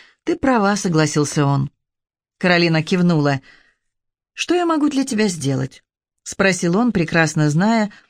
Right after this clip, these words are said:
что это скорее Каролина хочет помочь ему делать его работу — невзирая на его мнение на этот счёт. Но её вопрос его удивил.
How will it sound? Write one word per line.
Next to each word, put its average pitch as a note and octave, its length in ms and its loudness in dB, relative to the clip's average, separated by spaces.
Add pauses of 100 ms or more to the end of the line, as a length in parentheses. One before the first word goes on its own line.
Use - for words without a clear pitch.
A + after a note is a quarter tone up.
(180)
что - 220 -4
это E3+ 160 -2
скорее G3+ 380 0
Каролина G3 480 0
хочет D#3 380 -4
помочь D#3 400 2
ему D3+ 160 2
делать C#3+ 380 0
его D3 220 2
работу — F3+ 540 2 (480)
невзирая G#3 600 2
на F#3 120 0
его F3 160 0
мнение F#3+ 420 2
на E3 140 0
этот F3 200 -4
счёт. - 440 -8 (680)
Но C3+ 280 0
её C#3+ 320 2
вопрос F3 440 0
его F3 260 2
удивил. F#3 540 0